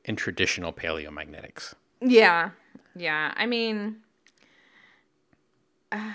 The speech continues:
Speaker 2: yeah. Correct. You're correct. I understand why, 'cause, you know,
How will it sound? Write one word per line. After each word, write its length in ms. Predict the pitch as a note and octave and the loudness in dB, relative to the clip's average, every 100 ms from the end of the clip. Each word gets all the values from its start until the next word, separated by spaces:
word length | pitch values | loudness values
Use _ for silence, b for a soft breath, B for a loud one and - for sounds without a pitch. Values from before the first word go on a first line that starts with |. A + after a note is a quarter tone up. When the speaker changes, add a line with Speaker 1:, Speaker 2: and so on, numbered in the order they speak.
| G3+ B B _ _ _ _ - | -14 B B _ _ _ _ -8
Speaker 2:
yeah. 180 | F3 - - _ _ _ _ _ | -8 -8 -14 _ _ _ _ _
Correct. 480 | - - - - - _ - | -10 -8 -10 -16 -20 _ -8
You're 140 | F#3 | -8
correct. 420 | - - - - B D4 B | -6 -8 -8 -10 B -8 B
I 100 | A#3+ | 6
understand 520 | C4+ C#4 C#4 G3 E3 | 6 4 2 0 0
why, 220 | C#3+ C#3 D3+ | -2 -2 -2
'cause, 220 | F3+ F3 | -6 -8
you 100 | F3 | -6
know, 280 | E3+ A#2+ | -6 -8